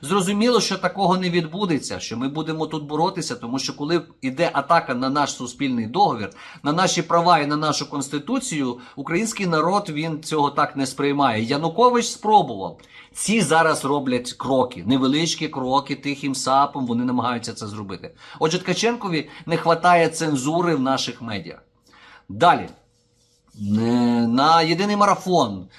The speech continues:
заплановано було там п'ятсот з лишнім мільйонів на двадцять третій рік. Вони вирішили виділити двадцять, е, бі-, е, майже два мільярди. Майже два мільярди. Я вам хочу зараз, щоб ви подивилися всі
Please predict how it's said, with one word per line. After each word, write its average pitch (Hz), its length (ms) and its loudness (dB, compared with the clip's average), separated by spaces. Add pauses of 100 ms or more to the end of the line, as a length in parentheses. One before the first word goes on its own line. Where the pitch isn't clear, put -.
заплановано 185 680 0
було 175 260 0
там 160 200 0
п'ятсот 151 440 -2
з 127 60 -8
лишнім 143 440 -2
мільйонів 143 600 0
на 120 240 -2
двадцять 117 360 -4
третій 135 360 -2
рік. 180 320 -6
Вони 127 220 -2
вирішили 127 500 -4
виділити 120 680 -4
двадцять, 113 840 -4 (360)
е, 107 240 -6
бі-, 127 160 0
е, 123 400 2
майже 139 380 0
два 127 180 2
мільярди. 123 540 -2 (220)
Майже 156 320 2
два 139 200 2
мільярди. 110 460 -4 (420)
Я 190 160 4
вам 254 160 4
хочу 180 240 -2
зараз, 160 240 0
щоб 135 140 -6
ви 151 80 -4
подивилися 135 580 -4
всі 139 460 -6